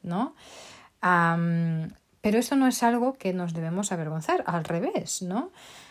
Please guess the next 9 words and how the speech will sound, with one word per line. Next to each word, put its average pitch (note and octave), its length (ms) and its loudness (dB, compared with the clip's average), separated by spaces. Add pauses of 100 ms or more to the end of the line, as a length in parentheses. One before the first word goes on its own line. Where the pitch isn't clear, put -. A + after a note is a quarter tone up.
(100)
Ah, E3 1000 -2
sí, B3 300 -2
a G#3 80 -4
lo E3+ 60 -4
mejor A3 340 0
hay A3+ 100 2
algunas A3 440 2
debilidades G#3+ 840 0
que, D#3+ 680 -6